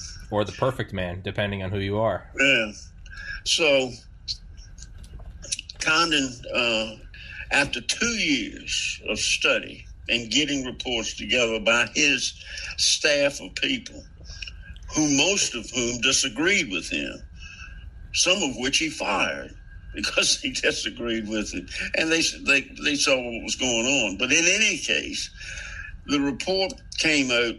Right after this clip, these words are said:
Speaker 2: in four parts. The first two parts were written by Condon himself, and the second, last two parts were written by the people that worked under him,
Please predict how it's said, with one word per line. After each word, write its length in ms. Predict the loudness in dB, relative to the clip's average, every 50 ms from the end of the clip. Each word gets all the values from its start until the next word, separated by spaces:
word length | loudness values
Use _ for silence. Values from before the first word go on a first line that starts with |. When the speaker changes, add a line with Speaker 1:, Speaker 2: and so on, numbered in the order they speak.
| -2 0
Speaker 2:
in 160 | 0 0 0 -2
four 320 | -2 -2 0 0 0 0
parts. 720 | 0 2 2 4 4 4 0 -2 -4 -4 -4 -4 -4 -8 -14 -16 -16 -14 -8 -6
The 80 | -6 -6
first 400 | 0 2 2 2 4 2 0 0
two 140 | 0 0 0
parts 400 | 2 2 4 4 4 2 0 -2
were 100 | -4 -4
written 320 | -2 -2 -2 -2 -2 0 2
by 180 | 2 2 2 2
Condon 500 | 2 2 2 4 4 2 2 0 0 0
himself, 720 | 0 0 0 0 0 0 0 0 -2 -6 -10 -14 -14 -16 -16 -14 -14 -12 -10 -8 -8 -6 -6 -4 -2
and 140 | -2 0 0
the 100 | 0 0
second, 560 | 2 4 4 2 2 2 -2 -2 -2 -4 -8 -14 -18 -20 -18 -18 -18 -14 -14 -14 -14 -10 0 2
last 300 | 4 4 4 4 2 0
two 140 | -2 -4 -4 -2
parts 380 | -2 0 2 2 2 2 0 -2
were 60 | -2
written 340 | 0 -2 -2 -2 -2 0 0
by 220 | 2 4 4 4
the 340 | 4 4 4 2 2 0 -4 -14 -18 -18 -18 -16 -16 -16 -16 -16 -16 -16 -16 -14 -14 -14 -12 -12 -14 -14 -14 -16 -14 -14 -14 -10 -6 -2
people 400 | 0 0 0 0 -4 -2 0 0
that 100 | 0 0
worked 420 | -2 -2 -4 -4 -6 -8 -12 -12 -12 -12 -14 -14 -4 2 2
under 300 | 4 4 4 0 0 2
him, 400 | 2 2 2 2 0 -6 -10